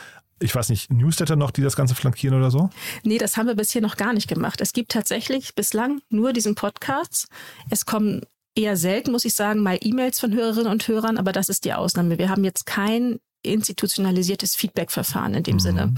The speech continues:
Speaker 2: Aber es wäre durchaus mal eine Idee, das zu
Speaker 1: Mhm.
Speaker 2: machen.
Speaker 1: Ja, also ich meine, das ist ja beim Podcast generell ein bisschen schwierig, aber ich kenne das zum Beispiel vom Doppelgänger-Podcast, die haben dann ihren Discord-Channel und da wird dann munter diskutiert.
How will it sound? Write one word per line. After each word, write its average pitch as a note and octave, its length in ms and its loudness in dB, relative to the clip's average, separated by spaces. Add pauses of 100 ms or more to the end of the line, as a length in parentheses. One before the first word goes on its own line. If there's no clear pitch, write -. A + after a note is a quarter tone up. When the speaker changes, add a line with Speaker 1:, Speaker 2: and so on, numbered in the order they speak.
(140)
Speaker 2:
Aber G3+ 120 -4
es G#3 80 -2
wäre G#3+ 200 0
durchaus G#3+ 400 0
mal A3 80 2
eine G3+ 100 2
Idee, F#3+ 420 0
das - 140 -2
zu G#2+ 80 2
Speaker 1:
Mhm. G2+ 60 4
Speaker 2:
machen. G2 300 2 (340)
Speaker 1:
Ja, D3 140 2
also D3 240 2 (200)
ich C#3 140 2
meine, C#3 100 2
das B2+ 80 2
ist B2+ 60 0
ja C#3+ 80 2
beim C3 120 2
Podcast - 380 -2
generell B2 400 2
ein C3 80 4
bisschen A#2+ 260 2
schwierig, B2 440 2
aber A#2+ 80 2
ich G#2+ 180 -2
kenne C3 140 0
das C3 100 2
zum - 80 -2
Beispiel A#2+ 220 0
vom A2+ 120 2
Doppelgänger-Podcast, B2 840 0
die A#2 80 2
haben A2+ 140 4
dann A2+ 240 4
ihren A2 260 2
Discord-Channel B2 640 2
und A#2+ 80 4
da A2 80 2
wird G#2+ 100 0
dann A#2 120 4
munter C3 260 4
diskutiert. B2 560 -2